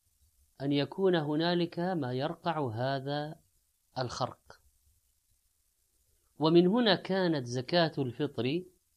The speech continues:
طهرة للصائم. قد أفلح من تزكى.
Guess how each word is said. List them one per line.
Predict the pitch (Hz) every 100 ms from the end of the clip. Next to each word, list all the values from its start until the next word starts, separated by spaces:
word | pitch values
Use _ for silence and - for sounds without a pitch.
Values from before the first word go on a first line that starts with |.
| _ _ _ _ _ _ _ _ _
طهرة | 180 135 113 117 - - _
للصائم. | 127 120 - 117 101 98 92 _ _ _ _ _ _ _ _ _ _ _ _ _ _ -
قد | 131 143
أفلح | 190 170 147 135
من | 123 113
تزكى. | 113 104 104 _